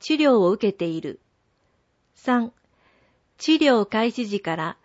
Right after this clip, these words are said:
市内に住民登録している。四、治療開始時の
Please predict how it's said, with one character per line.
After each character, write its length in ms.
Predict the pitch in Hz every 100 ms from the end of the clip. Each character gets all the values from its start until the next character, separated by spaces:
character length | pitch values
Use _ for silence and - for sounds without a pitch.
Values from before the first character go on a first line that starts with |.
| _ -
市 200 | - 302
内 240 | 311 269
に 160 | 196 170
住 280 | 233 254 269
民 240 | 277 269
登 200 | 285 285
録 260 | 240 190 165
し 140 | -
て 120 | - 190
い 140 | 180
る。 220 | 175 - _ _ _ _ _ _ _ _ _ _ _ _
四、 340 | 254 269 190 - _ _ _ _ _ _ _
治 160 | - 330
療 260 | 311 285 240
開 240 | 240 247
始 140 | 254
時 160 | 226 202
の 260 | 175 -